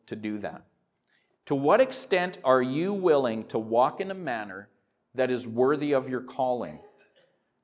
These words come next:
For Paul, the extent was being a prisoner for the Lord.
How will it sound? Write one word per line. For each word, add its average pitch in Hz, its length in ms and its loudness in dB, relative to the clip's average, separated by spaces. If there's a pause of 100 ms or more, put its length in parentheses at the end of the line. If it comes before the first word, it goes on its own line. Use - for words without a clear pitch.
For 147 220 -4
Paul, 180 880 4 (380)
the 156 100 2
extent 202 440 2
was 151 140 -2
being 160 220 2
a 156 60 -4
prisoner 165 420 -2
for 170 160 -4
the 143 100 -2
Lord. 139 380 -2